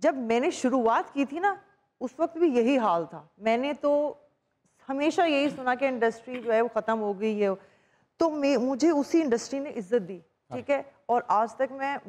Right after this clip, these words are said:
Speaker 1: वही, अ, सना हूँ, चाहे मैं टीवी के सौ ड्रामे भी कर लूँ,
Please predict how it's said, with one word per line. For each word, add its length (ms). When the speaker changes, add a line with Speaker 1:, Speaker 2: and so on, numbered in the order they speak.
Speaker 1:
वही, 400
अ, 160
सना 480
हूँ, 260
चाहे 220
मैं 140
टीवी 280
के 120
सौ 200
ड्रामे 340
भी 120
कर 180
लूँ, 160